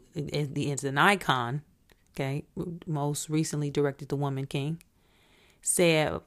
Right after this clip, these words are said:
like, uh, things like, "Viola Davis, she got enough." Um, and just the undertone of the whole article felt like,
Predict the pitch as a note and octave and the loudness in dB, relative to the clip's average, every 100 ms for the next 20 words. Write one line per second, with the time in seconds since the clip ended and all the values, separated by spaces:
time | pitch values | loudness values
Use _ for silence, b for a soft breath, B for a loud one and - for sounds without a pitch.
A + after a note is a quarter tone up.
0 | E3+ D#3 C#3+ - C#3+ E3 D#3+ D#3 D3+ C#3 | -2 -2 -2 -4 -4 0 0 0 -2 -2
1 | C#3+ D3 D#3 D3 B2 D3+ D3 C#3+ - E3+ | -2 0 2 0 2 2 2 -2 0 2
2 | D3 C#3 A#2 C3 D3 D3 D3 - - b | 2 0 -2 2 4 4 0 -12 -20 b
3 | b b b b b - D3 C#3+ C3 B2+ | b b b b b -2 0 2 0 -2
4 | B2 - - - - - _ - F3 F#3+ | -2 -6 -10 -16 -20 -20 _ -8 -2 2
5 | F#3+ F3+ G#3 - - - G3+ G#3 G3 - | 4 4 2 4 2 4 2 4 2 0
6 | - F#3+ F#3 F3+ F#3 - F3 E3+ D3+ D3 | 2 2 2 0 -2 -2 -2 0 -2 -4
7 | - F3+ F3 E3+ E3 D#3+ b b b - | 0 0 0 0 -2 -4 b b b 0
8 | F3+ F#3+ F#3 - F#3+ F#3+ - - - F3 | 0 0 -6 -2 -4 -4 -12 -6 2 2
9 | E3 D#3+ D#3 D3+ | 2 0 0 -2